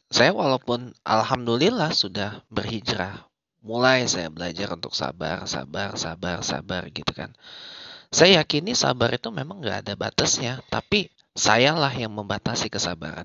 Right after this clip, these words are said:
itu. Dan akhirnya pas tadi saya makan malam, meledaklah saya. Saya belum istighfar kan, astagfirullahaladzim. Kenapa saya harus seperti itu gitu loh. Saya bilang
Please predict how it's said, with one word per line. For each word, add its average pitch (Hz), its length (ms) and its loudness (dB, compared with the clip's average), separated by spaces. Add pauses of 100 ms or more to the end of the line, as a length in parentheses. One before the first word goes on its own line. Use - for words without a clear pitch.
itu. - 240 -12
Dan - 160 -10
akhirnya 107 480 -6 (480)
pas 110 80 4
tadi 104 320 2
saya 98 160 2
makan 92 320 -8
malam, 92 400 -4
meledaklah 104 560 -2
saya. 120 400 -8 (1800)
Saya 110 240 2
belum 107 240 -2
istighfar 131 480 0
kan, 123 240 -8
astagfirullahaladzim. - 1120 -8
Kenapa 110 400 0
saya 104 240 -2
harus - 320 4
seperti - 400 -6
itu 101 240 -4
gitu - 240 -10
loh. - 80 -16 (1500)
Saya 147 160 6
bilang 196 400 -2